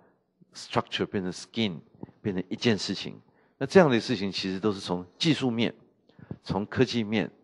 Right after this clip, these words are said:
所发展出来的美学。这个美学无关乎机能，它不跟你谈机能，无关乎材料的 texture，无关乎地方场域，这些都无关，也无关乎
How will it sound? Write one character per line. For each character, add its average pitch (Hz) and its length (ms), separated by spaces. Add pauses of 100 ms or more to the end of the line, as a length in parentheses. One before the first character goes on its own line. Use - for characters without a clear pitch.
(320)
所 - 160
发 107 160
展 92 160
出 92 160
来 82 80
的 78 120
美 71 160
学。 - 240 (320)
这 170 80
个 143 100
美 92 160
学 98 160
无 98 180
关 117 200
乎 113 180
机 113 240
能， 80 180 (140)
它 101 100
不 104 120
跟 127 120
你 92 80
谈 78 200
机 92 200
能， 71 200 (440)
无 107 140
关 123 320
乎 123 320
材 - 240
料 117 160
的 90 160
texture， - 500 (540)
无 104 140
关 123 260
乎 120 320
地 123 260
方 117 240
场 76 300
域， 98 240 (880)
这 160 100
些 131 120
都 123 100
无 92 120
关， 85 240 (500)
也 95 140
无 110 180
关 120 240
乎 113 380